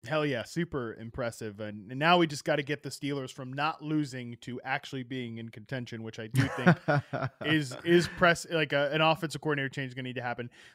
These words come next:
Speaker 1: Last thing
Speaker 2: Yeah.
Speaker 1: on Pickens, yeah, I think that, you know, um, m-, m-,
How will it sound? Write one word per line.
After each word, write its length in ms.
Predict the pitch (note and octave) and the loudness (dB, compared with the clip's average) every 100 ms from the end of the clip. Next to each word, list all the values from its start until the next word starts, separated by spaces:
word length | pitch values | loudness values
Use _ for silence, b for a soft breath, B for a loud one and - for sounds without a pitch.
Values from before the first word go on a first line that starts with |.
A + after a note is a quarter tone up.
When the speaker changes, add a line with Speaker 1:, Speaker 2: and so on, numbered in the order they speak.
| B | B
Speaker 1:
Last 300 | D3+ G#3 G#3+ | 8 8 8
thing 120 | G#3+ | 2
Speaker 2:
Yeah. 60 | F3 | 2
Speaker 1:
on 80 | D#3+ | 4
Pickens, 400 | F3+ D#3 C#3+ C3+ | 2 2 -2 4
yeah, 200 | D#3 C3+ | 4 4
I 120 | C#3+ | 2
think 240 | F#3 D#3+ | 0 0
that, 220 | D3+ C3+ - _ _ _ _ _ _ - | 0 0 -4 _ _ _ _ _ _ -8
you 80 | D3+ | -2
know, 280 | C3+ B2+ B2+ | 0 0 0
um, 560 | C3 B2+ A#2 G#2+ G#2+ A2 _ _ _ - | 0 0 -2 -4 -12 -18 _ _ _ -14
m-, 140 | C#3 E3 | -14 -14
m-, 240 | C#3+ | -18